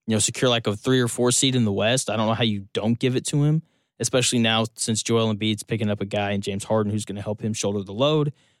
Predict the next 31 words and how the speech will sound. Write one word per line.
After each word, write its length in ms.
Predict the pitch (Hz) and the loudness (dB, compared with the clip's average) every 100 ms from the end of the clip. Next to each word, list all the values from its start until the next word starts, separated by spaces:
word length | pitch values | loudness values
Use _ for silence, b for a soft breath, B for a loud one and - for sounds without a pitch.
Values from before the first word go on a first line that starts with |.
| _ _ | _ _
Whereas 340 | 139 131 120 120 | 0 2 2 -2
for 180 | - | 0
Luka, 280 | 127 160 143 | 2 2 2
it's 160 | 120 - | 0 0
gonna 160 | 131 | 0
be 120 | 117 113 | 0 0
just 200 | 120 - | -2 0
him 280 | 151 139 107 | 0 2 -2
carrying 400 | - 127 120 113 | -2 0 2 2
a 60 | 107 | 0
bunch 240 | 117 - | 0 2
of 280 | 107 101 - _ _ _ _ _ _ _ - 107 | 0 0 -8 _ _ _ _ _ _ _ -16 -4
B 220 | 135 127 | 0 2
to 80 | 123 | 2
B 220 | 110 120 | 2 0
plus 360 | 120 - 117 - | 0 0 0 2
level 280 | 117 110 104 | 0 0 -4
players, 520 | 104 104 104 - - | -2 0 0 -2 -4
right? 280 | 110 107 110 | 0 2 2
So 240 | - 104 | 0 0
it's 120 | 117 | 2
gonna 120 | 214 175 | 2 4
be 120 | 147 | 4
interesting 280 | 160 156 139 | 2 2 2
to 60 | |
see 300 | 120 - 131 | 0 2 2
kinda 220 | 127 120 | 2 0
how 160 | 113 120 | 0 0
all 220 | - 117 | 2 2
that 180 | 120 113 | 2 0
develops. 640 | 107 107 110 110 107 - | -2 -2 0 0 -2 -8